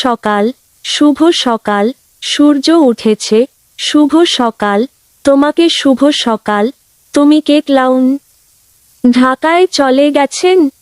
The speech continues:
না, আমি পাটাতি, আমি ব্রাজিল থেকে এসেছি। ওহ, তুমি কি সেই ক্লাউন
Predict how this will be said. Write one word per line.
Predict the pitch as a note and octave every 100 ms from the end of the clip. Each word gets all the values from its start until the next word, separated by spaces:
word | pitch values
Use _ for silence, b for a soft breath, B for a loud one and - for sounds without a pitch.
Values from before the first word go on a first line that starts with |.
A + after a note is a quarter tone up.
| _ B3+
না, | B3+ B3+ A#3 - _ _ _
আমি | C4 C4+ D#4 E4
পাটাতি, | C4 A#3+ - A#3+ - G#3+ A#3 - _ _ -
আমি | B3 C4 D#4
ব্রাজিল | C4 A#3+ A#3+ C4+ D#4
থেকে | D#4 D#4 D4+ D4+
এসেছি। | A3+ - A3+ A3 - A#3 C#4+ _ _ _
ওহ, | A#3 A#3 B3 - _ _ _ -
তুমি | D4 D#4
কি | D#4+ F4
সেই | - C#4 C#4+
ক্লাউন | C#4 C4 A#3+ B3